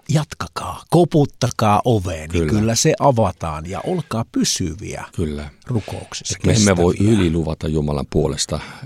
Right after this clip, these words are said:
Speaker 2: että jokainen parantuisi,
Speaker 1: Hmm.
Speaker 2: mutta sen me voidaan julistaa ja sanoa, ja mitä evankeliumi kehottaa, että me rukoilemme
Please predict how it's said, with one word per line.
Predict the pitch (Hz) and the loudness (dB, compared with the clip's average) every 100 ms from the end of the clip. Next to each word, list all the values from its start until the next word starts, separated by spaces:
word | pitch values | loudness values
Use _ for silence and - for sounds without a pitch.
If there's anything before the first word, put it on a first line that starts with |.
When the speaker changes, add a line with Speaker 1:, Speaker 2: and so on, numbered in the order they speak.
| - | -12
Speaker 2:
että | 90 - | -10 -2
jokainen | 80 78 76 78 73 | 0 0 0 -2 -2
parantuisi, | 85 80 69 71 62 - 90 | 0 -2 -4 -8 -4 0 0
Speaker 1:
Hmm. | 64 - - | -4 -14 -6
Speaker 2:
mutta | 80 - 85 - | -6 -2 -2 0
sen | - 113 | 2 4
me | 101 76 | 4 2
voidaan | 71 71 73 | 0 0 -2
julistaa | 76 73 - 80 | 0 -2 -4 -6
ja | 76 76 | -6 -4
sanoa, | - 76 76 76 - - - - | -2 -2 -4 -8 -14 -20 -14 -6
ja | 85 82 - | -4 -4 -2
mitä | 85 - | 0 2
evankeliumi | 95 80 78 76 73 80 | 2 2 0 -2 -2 -2
kehottaa, | - 76 76 - 82 | 0 0 -4 -6 -8
että | 76 - | -8 -4
me | 87 82 | -4 0
rukoilemme | 120 101 87 80 73 73 | 2 4 4 4 2 -2